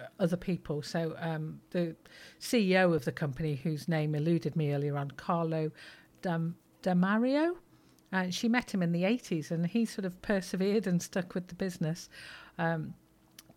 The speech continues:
and that's another one of the, um, the values, one of the business lessons that's referred to in this article I read in marketwatch dot com. So the first one you've already alluded to is the "buy less, choose well," perseverance and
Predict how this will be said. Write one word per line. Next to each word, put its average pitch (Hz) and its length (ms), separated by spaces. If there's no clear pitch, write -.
and 190 140
that's - 220
another 185 240
one 175 200
of 170 140
the, 160 320
um, 160 360
the 170 80
values, 165 480
one 160 120
of 151 80
the 160 60
business 175 380
lessons 147 460
that's 170 200
referred 165 380
to 175 100
in 156 80
this 156 240
article 180 360
I 170 120
read 165 240
in 165 120
marketwatch 185 680
dot 175 220
com. 156 280
So 175 140
the 170 60
first 233 280
one 165 220
you've 160 160
already 151 280
alluded 156 400
to 151 200
is 139 140
the 160 80
"buy 156 240
less, 147 240
choose 143 280
well," 143 240
perseverance 165 1040
and 160 340